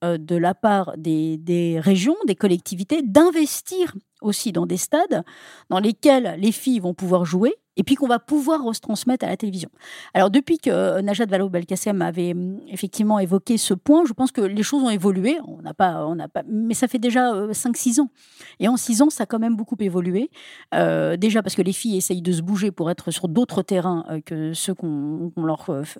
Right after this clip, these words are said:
donnait auparavant. Ensuite, parce qu'il y a un fonds, par exemple, euh, le fonds, euh, le,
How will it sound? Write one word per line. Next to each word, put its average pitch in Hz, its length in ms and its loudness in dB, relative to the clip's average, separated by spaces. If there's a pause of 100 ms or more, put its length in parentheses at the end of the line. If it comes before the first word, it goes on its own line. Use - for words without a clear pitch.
donnait 185 420 0
auparavant. 175 500 2 (500)
Ensuite, 214 420 2
parce 202 140 0
qu'il 233 120 0
y 202 40 4
a 185 60 4
un 214 100 0
fonds, 262 300 0
par 202 100 0
exemple, 185 360 -4
euh, 160 200 -2
le 180 160 0
fonds, 214 440 -2
euh, 175 180 -2
le, 147 580 -8